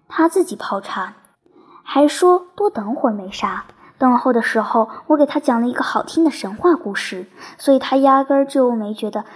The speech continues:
等了很长的时间。”“那故事真叫好听，玛丽拉，我当时把故事结尾给忘了，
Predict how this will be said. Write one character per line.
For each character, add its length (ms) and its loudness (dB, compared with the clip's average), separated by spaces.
等 200 -2
了 160 -2
很 280 -10
长 220 -10
的 80 0
时 240 -8
间。 320 -8
”“那 140 6
故 280 0
事 320 -4
真 180 4
叫 120 2
好 220 -4
听， 360 -10
玛 140 -6
丽 120 -8
拉， 340 -4
我 240 4
当 220 2
时 240 -4
把 140 -4
故 180 -4
事 160 -4
结 220 -4
尾 120 2
给 140 -10
忘 340 0
了， 180 -6